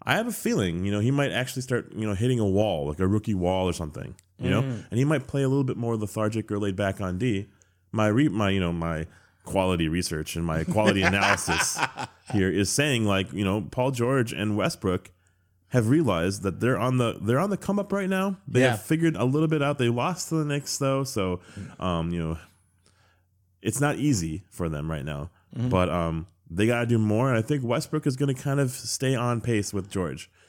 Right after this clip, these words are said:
Speaker 1: and so they're gonna be very aggressive on D because Melo
Speaker 2: Yeah.
Speaker 1: is not. And so that's my point of reasoning,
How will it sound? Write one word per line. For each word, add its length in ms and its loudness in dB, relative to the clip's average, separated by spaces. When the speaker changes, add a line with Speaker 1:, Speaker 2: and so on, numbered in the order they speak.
Speaker 1:
and 140 -2
so 280 2
they're 140 0
gonna 140 0
be 200 2
very 200 4
aggressive 400 -2
on 160 0
D 160 0
because 280 -2
Melo 240 6
Speaker 2:
Yeah. 60 4
Speaker 1:
is 160 0
not. 440 -2
And 380 0
so 140 -6
that's 220 0
my 160 0
point 320 -6
of 200 -2
reasoning, 440 0